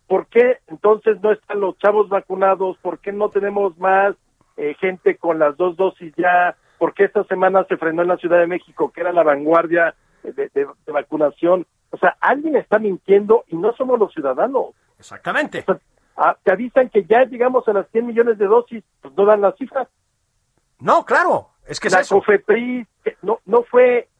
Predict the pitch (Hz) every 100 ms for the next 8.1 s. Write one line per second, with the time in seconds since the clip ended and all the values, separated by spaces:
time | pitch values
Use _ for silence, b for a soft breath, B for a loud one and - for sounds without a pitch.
0 | _ - 175 170 226 233 208 202 208 208
1 | 170 - 190 202 175 165 180 185 202 _
2 | _ _ _ 139 156 - 156 190 208 202
3 | 170 - 156 147 _ 185 185 196 190 -
4 | 165 160 190 - 165 196 202 160 185 196
5 | _ 190 165 156 156 - 185 196 - 185
6 | 185 190 196 196 156 - 180 180 202 -
7 | _ _ _ _ - 180 170 - 220 214
8 | 190